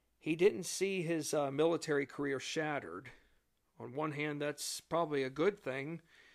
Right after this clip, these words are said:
He didn't see his career shattered by what happened in the Southern campaign of the Revolutionary War, including defeat at Yorktown. However,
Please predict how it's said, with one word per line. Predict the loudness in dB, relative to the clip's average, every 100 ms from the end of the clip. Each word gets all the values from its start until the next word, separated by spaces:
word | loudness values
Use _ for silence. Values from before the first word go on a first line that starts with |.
| -20 -20 -20 -20 _ _ _ _ _ _ -2
He | 4
didn't | 6 4 -6 -12 -8
see | 2 4
his | 4 2
career | 0 2
shattered | 0 0 0 0 -2
by | 0 0
what | 0 -2
happened | -2 -2 -2 -4
in | -6
the | -6
Southern | -2 -2 -2 -8
campaign | -8 -8 -8 -6 -6 -6
of |
the | -6
Revolutionary | -6 -4 -4 -6 -6 -4 -2
War, | 0 0 0
including | -4 -4 -4 -4 -4
defeat | -8 -4 -4
at | -4 -2
Yorktown. | -2 -2 -6 -8 -6 -6
However, | -4 -2 2 2 2 0